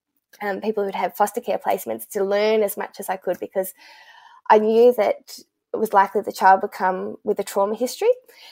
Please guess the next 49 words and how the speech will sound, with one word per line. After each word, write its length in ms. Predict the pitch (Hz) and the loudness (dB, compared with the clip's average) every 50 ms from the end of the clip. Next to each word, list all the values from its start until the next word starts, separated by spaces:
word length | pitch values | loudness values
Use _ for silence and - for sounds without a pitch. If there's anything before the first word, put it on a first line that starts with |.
| - _ - | -20 _ -6
and 420 | - 202 202 196 196 196 190 196 - - - - 247 - _ _ _ - - _ - | -4 -2 0 0 0 -2 -4 -6 -8 -10 -12 -14 -16 -20 _ _ _ -20 -20 _ -16
wanting 420 | - 202 196 202 202 208 202 202 | -10 -4 -2 -2 -2 -2 -4 -8
to 100 | - - | -12 -6
be 120 | - 190 190 | 0 4 4
able 160 | 180 175 185 | 4 4 2
to 80 | 196 | -4
be 120 | - 190 185 | -6 -6 -4
best 260 | - 202 208 - - | -2 -2 -4 -4 -4
prepared. 500 | - 185 - - 202 185 180 170 180 180 _ _ - - - _ _ _ _ _ _ _ - | -10 -10 -8 -4 -2 0 2 2 0 -2 _ _ -20 -20 -20 _ _ _ _ _ _ _ -6
Having 220 | - 240 240 254 | 0 4 4 4
said 120 | 254 285 240 | 4 4 2
that, 140 | 208 - | 2 0
the 60 | - 214 | 0 -4
training 480 | - - 226 208 208 214 220 214 208 | -2 0 0 0 2 2 0 0 -2
actually 220 | - 208 - - 190 | -4 -6 -4 0 2
does 140 | 190 190 | 2 2
provide 440 | - - 202 196 196 185 185 196 190 | 2 -4 -2 2 4 6 6 4 2
you 80 | 190 185 | 0 -4
with 120 | 190 185 | -2 -2
a 60 | 185 | 0
lot 180 | 180 185 180 180 | 2 2 2 2
of 240 | 180 185 196 - - _ | 0 -2 -4 -16 -16 _
information 680 | - 202 202 - - 196 202 180 180 - - - 180 185 | -8 -8 -6 -6 -8 -4 -2 -2 -2 -2 -2 -6 -4 -4
on 340 | 180 175 175 180 - - | -4 -4 -4 -6 -10 -12
how 440 | - - - - 190 180 180 180 180 | -14 -12 -6 -2 2 4 6 6 4
you 440 | 190 190 190 180 170 165 165 165 - _ _ _ _ _ _ _ _ _ _ _ - | 4 0 -4 -4 -2 -4 -4 -6 -10 _ _ _ _ _ _ _ _ _ _ _ -10
can, 380 | - 226 196 190 185 208 214 - _ _ - - - - | -4 -4 -4 -4 -4 -6 -8 -10 _ _ -10 -6 0 0
I 120 | - 214 | 0 2
guess, 160 | 220 214 - | 0 -2 -2
the 120 | - 214 208 | -2 -2 0
differences 420 | 208 214 226 202 220 - 190 190 | 0 -2 -2 -4 -4 -4 -4 -4
in 160 | 202 185 190 | -4 -4 -2
raising 320 | 180 175 170 190 - 190 185 | -2 -2 -2 -2 -4 -6 -8
a 80 | 190 | -8
child, 480 | - - 202 - 98 101 - 196 190 - - | -8 -6 -4 -2 -2 0 -2 -2 -4 -6 -8
um, 220 | - 196 190 190 | -8 -6 -6 -6
with 140 | 196 190 - | -6 -8 -8
difficult 360 | - 202 - 202 - 196 - | -8 -14 -12 -10 -10 -10 -6
backgrounds. 600 | - 196 196 - - 202 202 202 208 226 220 - - _ _ _ _ _ _ - | -6 -6 -6 -6 -10 -10 -10 -10 -12 -12 -14 -16 -20 _ _ _ _ _ _ -2
But, 300 | 208 196 - - - - | 0 0 0 -2 -4 -6
um, 320 | 202 196 190 202 202 208 - | -6 -6 -6 -8 -10 -8 -6
yeah, 140 | 202 190 190 | -4 -2 0
nothing 360 | 202 220 226 233 233 214 202 | 0 0 0 0 0 -2 -2
quite 240 | - - - - - | 0 -2 -2 0 -2
prepares 380 | 202 196 - 190 175 190 - | -6 -4 -2 0 0 0 0
you, 80 | 190 185 | -2 -4
I 60 | 185 | -4
guess, 240 | 185 185 185 - - | -4 -6 -10 -10 -12
until 380 | 196 190 - - 185 180 190 | -12 -10 -6 -6 -6 -6 -6